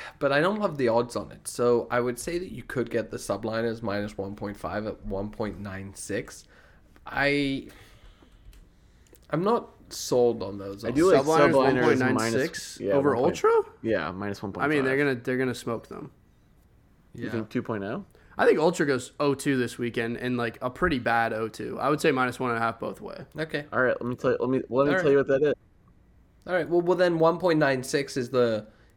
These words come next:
Speaker 1: I would have pr-, if that was a two point one, I a hundred percent take it. One point nine six is, like, on
Speaker 2: Guys.
Speaker 1: the cusp of me being like, "Is it
Speaker 2: Guys.
Speaker 1: worth,
Speaker 2: We
Speaker 1: worth
Speaker 2: can
Speaker 1: it?" I
Speaker 2: take,
Speaker 1: think it is.
Speaker 2: we can take our
Speaker 1: Um,
Speaker 2: twenty-five hundred dollars
Speaker 1: that's
Speaker 2: stake,
Speaker 1: my standout.
Speaker 2: um, for being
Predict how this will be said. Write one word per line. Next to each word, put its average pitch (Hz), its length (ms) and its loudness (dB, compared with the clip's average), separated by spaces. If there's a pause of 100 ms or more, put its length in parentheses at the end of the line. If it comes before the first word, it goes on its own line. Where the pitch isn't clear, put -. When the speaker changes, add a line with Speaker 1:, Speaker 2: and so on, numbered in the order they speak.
Speaker 1:
I 151 120 4
would 196 140 8
have 202 100 0
pr-, 196 100 4
if 156 180 -2
that 175 160 2
was 214 140 4
a 202 60 2
two 202 200 -2
point 156 260 0
one, 139 320 0 (100)
I 127 60 2
a 123 80 0
hundred 120 260 -2
percent 110 260 -8
take - 240 -14
it. - 160 -18 (280)
One 147 260 2
point 151 240 2
nine 135 200 2
six - 380 0
is, 123 160 -4
like, 117 300 0
on 123 120 4
Speaker 2:
Guys. 123 60 -2
Speaker 1:
the 120 80 0
cusp 110 380 -2
of 110 100 -2
me 110 140 -4
being 104 260 -4
like, 101 220 -4
"Is 120 160 -4
it 107 60 0
Speaker 2:
Guys. 104 120 2
Speaker 1:
worth, 104 240 -4 (240)
Speaker 2:
We - 80 -12 (140)
Speaker 1:
worth 120 240 0
Speaker 2:
can 156 100 2
Speaker 1:
it?" - 0 -
I 131 40 6
Speaker 2:
take, 127 120 4
Speaker 1:
think 147 140 -2
it 113 100 -2
is. 113 260 -2
Speaker 2:
we 131 60 0
can 147 160 -2
take 139 180 0
our 127 160 4
Speaker 1:
Um, 113 200 2
Speaker 2:
twenty-five 123 340 0
hundred 120 320 -4
dollars 113 340 0
Speaker 1:
that's 90 200 -2
Speaker 2:
stake, 98 40 -6
Speaker 1:
my 101 80 -6
standout. 98 500 -12 (720)
Speaker 2:
um, 87 460 -6 (320)
for 101 160 -6
being 92 420 -6